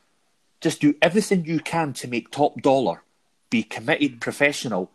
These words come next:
Speaker 1: Then afterwards, go as wild as you want. Go absolutely off the rails." But, you know, to get into the N F L is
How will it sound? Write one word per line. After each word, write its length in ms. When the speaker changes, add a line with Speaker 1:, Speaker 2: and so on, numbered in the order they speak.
Speaker 1:
Then 200
afterwards, 500
go 200
as 100
wild 720
as 100
you 80
want. 340
Go 280
absolutely 440
off 200
the 100
rails." 340
But, 220
you 120
know, 200
to 100
get 120
into 200
the 140
N 100
F 160
L 260
is 440